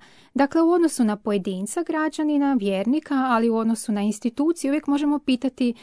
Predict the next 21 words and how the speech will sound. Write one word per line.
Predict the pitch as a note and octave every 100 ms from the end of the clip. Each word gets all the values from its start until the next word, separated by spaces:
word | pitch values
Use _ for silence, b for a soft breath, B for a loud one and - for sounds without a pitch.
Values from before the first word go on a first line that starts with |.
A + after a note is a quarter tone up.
| B B B _
iz | A#3
pozicije | - B3 C4+ C#4
socijalnog | - C4+ C4+ B3+ A#3
nauka | C4 C4
crkve | - C#4+ B3
da | A#3
li | D4+
taj | D4 C#4
pojedinac | - G#3 F3+ F#3 G#3 F#4 -
ili | B3 G#3+
da | A3
li | A3+
ta | G#3+ F#3 F3 -
neka | G3 F#3+ G3+
institucija | G3 - - A3 A3 A3+
u | G#3
društvu | A#3 D4+ D#4+ C#4
poštuje | - E4+ F#4 - A3+
dostojanstvo | G#3 - G#3+ G#3+ G3 G#3+
ljudske | G3 - G3+
osobe. | F3+ F#3 - A3+